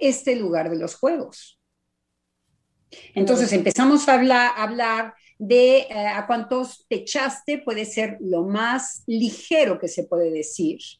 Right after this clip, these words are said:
Speaker 1: Y luego ya el describir cómo se puede llegar a un asesinato con una estrategia y con un nivel de elaboración que es salvaje.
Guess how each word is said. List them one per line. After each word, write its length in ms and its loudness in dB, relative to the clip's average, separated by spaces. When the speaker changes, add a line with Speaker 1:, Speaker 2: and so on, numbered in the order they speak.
Speaker 1:
Y 140 0
luego 500 4
ya 480 0
el 220 -4
describir 800 0
cómo 280 2
se 220 -2
puede 500 -2
llegar 400 -2
a 100 0
un 280 0
asesinato 1040 -6
con 240 -6
una 240 4
estrategia 1080 0
y 140 -4
con 140 4
un 280 8
nivel 480 8
de 200 0
elaboración 1000 -2
que 120 -8
es 120 -4
salvaje. 640 -6